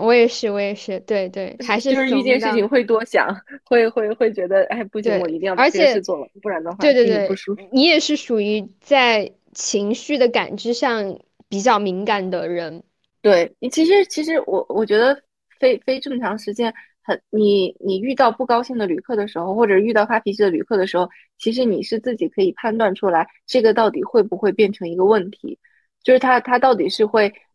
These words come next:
Speaker 2: 怎么说呢，escalate，就，就越演越烈，还是说你稍微安抚一下这个问题可以解决，其实，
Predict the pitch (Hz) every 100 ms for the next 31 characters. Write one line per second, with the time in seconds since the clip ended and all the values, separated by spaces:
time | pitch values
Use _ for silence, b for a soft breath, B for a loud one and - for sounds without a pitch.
0 | _ 165 170 202 190 - 233 - 196 170
1 | - - b _ - 214 190 - 240 233
2 | 240 165 156 208 196 202 190 - _ -
3 | 185 190 208 208 196 180 147 - - 220
4 | 214 214 220 226 139 185 190 202 202 196
5 | 202 190 185 196 214 135 - 165 165 -
6 | 185 208